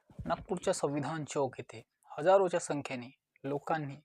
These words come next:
बाबासाहेब आंबेडकर यांना अभिवादन केलेलं आहे. हा बघा जनसमुदाय, कोट्यवधींचा उद्धारक, कोटी कोटी लेकरांचे बाप आपण ज्याला म्हणतो, त्यांनी बाबासाहेबांना अभिवादन करण्यासाठी हा आलेला जनसमुदाय.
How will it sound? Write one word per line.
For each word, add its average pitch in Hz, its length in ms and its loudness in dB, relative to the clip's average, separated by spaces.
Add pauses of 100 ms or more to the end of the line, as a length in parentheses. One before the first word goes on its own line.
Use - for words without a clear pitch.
(120)
बाबासाहेब 139 540 4
आंबेडकर 135 360 0
यांना 131 260 -2
अभिवादन 127 560 0
केलेलं 120 280 -6
आहे. - 300 -16 (340)
हा 175 160 6
बघा 147 280 4
जनसमुदाय, 131 760 -2 (480)
कोट्यवधींचा 160 800 2
उद्धारक, 131 480 -2 (840)
कोटी 165 240 -2
कोटी 160 440 -2
लेकरांचे 147 600 -2 (580)
बाप 139 260 0 (140)
आपण 165 240 -4
ज्याला 147 220 2
म्हणतो, 127 400 -4 (380)
त्यांनी 151 220 0
बाबासाहेबांना 139 680 2
अभिवादन 135 420 2
करण्यासाठी 147 400 -6
हा 147 220 4
आलेला 139 280 -2
जनसमुदाय. 135 760 -4